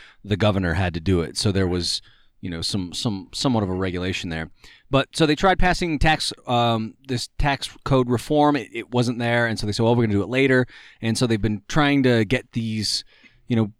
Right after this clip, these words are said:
craft this bill and put together this task force, uh, and they wanna get it done by the end of the year because they don't wanna do it during the general session next year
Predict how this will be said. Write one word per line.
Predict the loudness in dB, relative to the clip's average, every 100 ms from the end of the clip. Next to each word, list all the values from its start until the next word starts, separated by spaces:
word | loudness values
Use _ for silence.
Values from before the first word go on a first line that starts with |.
| _ -2
craft | 2 2 0
this | 0
bill | 2 0 0
and | 0
put | 0
together | -2 -2 -4
this | -4 -2
task | 0 2 0 -2
force, | 0 2 2 -2 -4 -6 -6
uh, | -4 -2 -2 -6 -6
and | -4 -2 -4 -8 -14 -20 _ _ _ _
they | 0
wanna | 2 4 4
get | 4
it | 4
done | 4 4 4
by | 4
the | 2 2
end | 0
of |
the | 2
year | 4 4
because | 2 0
they | -2
don't | 0 4 4 2
wanna | 0 0
do | 0 0 0
it | -2
during | -2 -2 -2
the | -4
general | 0 2 2
session | 0 -2 -2 -4 -6 -6
next | -4 -2 -4 -4
year | -4 -4